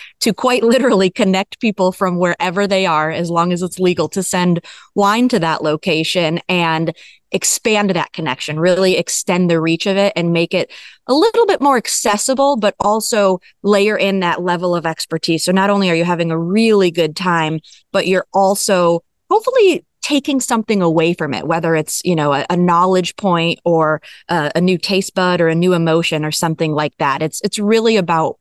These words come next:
what journey each customer goes on, um, and, and what the connection means to them. So we try to facilitate that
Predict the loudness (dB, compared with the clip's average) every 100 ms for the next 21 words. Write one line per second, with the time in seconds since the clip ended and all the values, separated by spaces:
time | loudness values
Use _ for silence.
0 | _ -2 -2 -2 -4 -2 0 0 0 -2
1 | -4 -4 -6 -4 -4 0 0 0 0 0
2 | 0 -2 -6 -12 -2 0 0 0 -2 -2
3 | 0 0 0 -6 -4 -2 -2 -2 -2 0
4 | -2 -2 -2 -2 -4 -2 -2 0 -2 -2
5 | -4 -2 0 0 0 -2 0 -2 -2